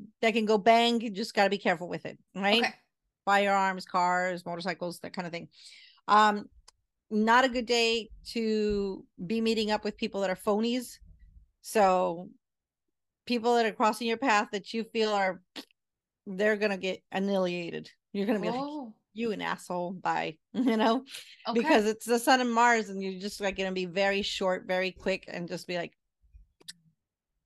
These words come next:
Speaker 1: you know?
Speaker 2: Okay.
Speaker 1: Um, a little impatient because, you know, yeah.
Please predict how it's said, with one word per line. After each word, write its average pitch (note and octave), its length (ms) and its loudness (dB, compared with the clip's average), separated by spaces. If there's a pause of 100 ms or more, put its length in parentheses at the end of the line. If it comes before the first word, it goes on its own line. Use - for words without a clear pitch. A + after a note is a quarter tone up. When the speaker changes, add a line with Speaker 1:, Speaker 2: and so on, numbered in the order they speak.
(240)
Speaker 1:
you F#3+ 80 -2
know? B3 140 0 (360)
Speaker 2:
Okay. - 220 -4 (540)
Speaker 1:
Um, G#3+ 580 6 (680)
a G3 80 -4
little A3 180 0
impatient G#3 600 0 (360)
because, G3+ 380 -4
you G#3 120 -6
know, F3+ 160 -8 (840)
yeah. - 160 -8